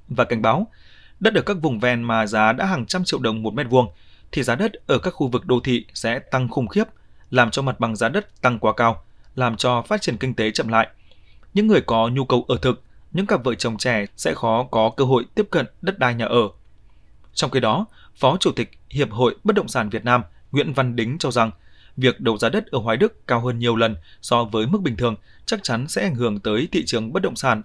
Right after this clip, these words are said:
ở khu vực này. Giá tăng cao như thế nhưng không đồng nghĩa với việc thị trường chấp nhận, bởi quá cao so với mặt bằng chung.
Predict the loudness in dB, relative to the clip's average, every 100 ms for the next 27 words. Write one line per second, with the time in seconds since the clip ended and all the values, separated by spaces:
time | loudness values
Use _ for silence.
0 | -2 -2 0 -2 0 0 0 -6 -20 -20
1 | -20 -20 -20 -16 -2 2 2 2 -2 -2
2 | -2 -4 -4 -4 -10 -20 -6 0 0 0
3 | -2 -2 -2 0 0 0 -2 -4 -6 -4
4 | 0 0 0 -2 0 -2 -4 -20 -20 -2
5 | 4 4 4 -2 0 2 0 0 0 0
6 | 0 -2 0 -2 -2 0 -2